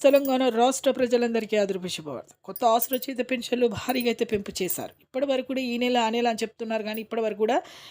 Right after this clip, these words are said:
ఇవ్వట్లేదు అనేసి ప్రతి ఒక్కరు కూడా ఇన్ఫర్మేషన్ అయితే అడుగుతున్నారండి. ప్రతి ఒక్కరు కూడా ఇన్ఫర్మేషన్ అని క్లారిటీగా అయితే చెప్తాను. స్కిప్ చేయకుండా అయితే వీడియో అయితే చూడండి. కొత్త పెన్షన్లు కూడా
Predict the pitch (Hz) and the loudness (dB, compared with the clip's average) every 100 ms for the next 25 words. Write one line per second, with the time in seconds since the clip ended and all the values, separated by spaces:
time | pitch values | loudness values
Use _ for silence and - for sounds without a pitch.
0 | - 233 277 277 254 240 226 220 - 202 | -10 0 0 4 4 6 4 2 -6 -4
1 | 208 196 233 226 214 190 214 202 - 190 | -2 0 -2 2 2 0 -2 -2 -4 -4
2 | 185 190 180 175 190 180 190 302 254 180 | -2 0 -2 -4 -4 -4 -4 -4 -4 -4
3 | 180 175 202 208 185 202 196 196 202 202 | -4 -6 -4 -2 -2 -4 -6 -4 -4 -4
4 | 202 202 202 220 214 208 214 - 226 320 | -4 -4 -2 -4 -4 -4 -6 -4 -6 -4
5 | 247 - 240 233 220 220 214 214 208 202 | -8 -8 -8 -6 -2 -2 0 -2 -2 -4
6 | 214 233 302 214 208 214 208 196 196 247 | -4 -4 -4 -4 -4 -4 -4 -4 -2 -2